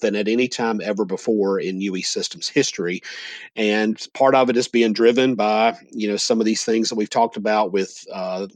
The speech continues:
industrial Internet of Things. And then some of it is being driven by safety. So, uh, just the fact that we don't have access to the equipment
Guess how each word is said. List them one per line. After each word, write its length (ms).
industrial 520
Internet 340
of 80
Things. 500
And 140
then 100
some 220
of 120
it 60
is 100
being 220
driven 300
by 160
safety. 580
So, 720
uh, 340
just 300
the 80
fact 260
that 80
we 240
don't 280
have 200
access 600
to 300
the 180
equipment 640